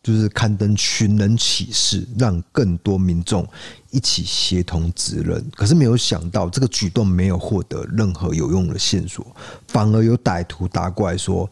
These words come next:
：“你女儿现在在我手上，汇钱过来就没事。”但是后来证实这个是诈骗电话，就是说这个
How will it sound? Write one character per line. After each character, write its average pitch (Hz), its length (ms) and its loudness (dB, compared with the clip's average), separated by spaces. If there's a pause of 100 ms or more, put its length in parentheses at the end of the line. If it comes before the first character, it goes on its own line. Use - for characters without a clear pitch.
(400)
：“你 117 160 4
女 147 160 6
儿 85 140 2
现 101 180 2
在 101 120 2
在 95 120 0
我 87 120 0
手 85 180 -4
上， 87 220 -2
汇 101 240 0
钱 85 220 -4
过 90 200 -2
来 80 80 -4
就 85 140 0
没 82 240 -2
事。” - 340 -4
但 113 100 2
是 131 80 4
后 151 160 4
来 - 80 2
证 127 280 2
实 - 180 -6
这 - 140 0
个 117 80 4
是 120 160 -4
诈 - 240 -2
骗 90 220 -2
电 87 180 -2
话， 95 140 0
就 127 120 4
是 123 80 0
说 127 140 2
这 123 120 -2
个 110 140 0